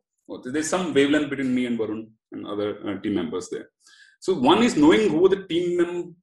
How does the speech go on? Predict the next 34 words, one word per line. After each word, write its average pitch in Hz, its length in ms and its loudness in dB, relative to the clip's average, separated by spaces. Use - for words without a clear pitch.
team 165 140 -6
members 165 280 -2
in 180 60 -6
the 160 100 -2
room, 165 260 -2
what 135 160 0
are 165 60 -2
their 160 200 -8
triggers, 127 760 -2
uh, 107 160 -6
number, 98 580 -10
uh, 95 200 -12
that's 120 200 0
one 127 200 2
key 127 140 -2
part. - 400 -6
The, - 280 -10
the 160 200 -10
challenge 208 420 4
that - 160 0
comes 185 240 0
down 208 160 2
in 202 100 -2
a 185 60 2
room, 151 280 2
and 147 100 0
especially 165 340 -4
in 160 60 0
a 151 40 -4
startup 160 580 -4
where, 123 180 -2
you 123 80 -4
know, 123 180 -6
there, 117 100 -4